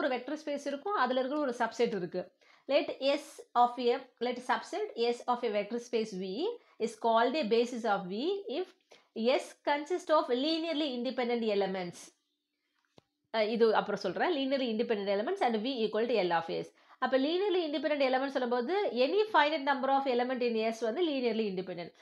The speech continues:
Suppose for example S-ல வந்து இப்போ ஒரு n எலிமெண்ட் வந்து linearly independent-ஆ இருக்குன்னு வச்சுக்கோங்களேன். நீங்க அதுல ஒரு எலிமெண்ட் விட்டுட்டு n minus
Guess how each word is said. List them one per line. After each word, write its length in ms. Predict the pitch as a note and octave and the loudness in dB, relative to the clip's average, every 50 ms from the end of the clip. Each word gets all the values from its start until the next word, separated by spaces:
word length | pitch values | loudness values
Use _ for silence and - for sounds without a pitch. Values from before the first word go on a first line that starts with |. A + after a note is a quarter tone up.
| - _ _ - | -20 _ _ 2
Suppose 300 | D#4 D4 D4+ E4 E4+ - - | 2 4 4 4 0 2 6
for 100 | C#4+ C#4 C4 B3+ | 6 8 8 8
example 340 | A#3+ A3+ - C#4+ C#4+ D4 B3+ A#3+ A#3 | 4 2 2 0 2 2 2 0 2
S-ல 160 | - D4+ C#4+ B3+ | 0 0 0 2
வந்து 160 | A#3+ A#3+ D4+ D#4+ B3 | 2 2 0 -2 -2
இப்போ 140 | A3 A3+ A3 G#3 | 0 0 0 2
ஒரு 120 | F#3 G3 G3 F#3+ F3+ F3+ F#3+ A3+ A#3+ | 0 2 2 2 2 2 4 2 2
n 60 | B3+ C4 A#3 A3 | 2 2 2 4
எலிமெண்ட் 280 | A3+ B3 C4+ C#4+ A#3+ A#3+ | 4 4 2 2 0 0
வந்து 140 | A3+ C4+ C4+ | 0 2 2
linearly 300 | C4 B3+ B3 B3 A#3 A#3+ A3+ G3 | 0 0 0 0 0 0 0 -2
independent-ஆ 380 | G3+ F#3 G#3 G3 F#3+ - A3 | -2 -4 -4 -4 -2 -2 -2
இருக்குன்னு 260 | G3+ F#3+ G#3+ G#3+ G3 | -2 -2 -2 -4 -4
வச்சுக்கோங்களேன். 480 | G3 - F#3+ F#3+ F3+ G3 G#3+ G#3 F#3 - - - - - - C4+ | -6 -6 -6 -6 -4 -2 0 -2 -2 -2 -8 -18 -20 -12 -6 -4
நீங்க 140 | C#4+ B3+ C#4 C4+ | 0 2 4 4
அதுல 140 | C4 B3+ C4 C#4+ | 6 8 6 6
ஒரு 100 | D4+ D#4 D4 D4 | 6 6 6 4
எலிமெண்ட் 260 | D#4 D#4 F#4+ E4 D#4 | 4 2 2 0 0
விட்டுட்டு 280 | C#4 B3 D#4 D4 C4+ B3 | -2 -2 0 2 2 0
n 60 | B3+ C4+ | 2 0
minus 220 | C4+ C4+ C4+ B3 | 0 0 0 0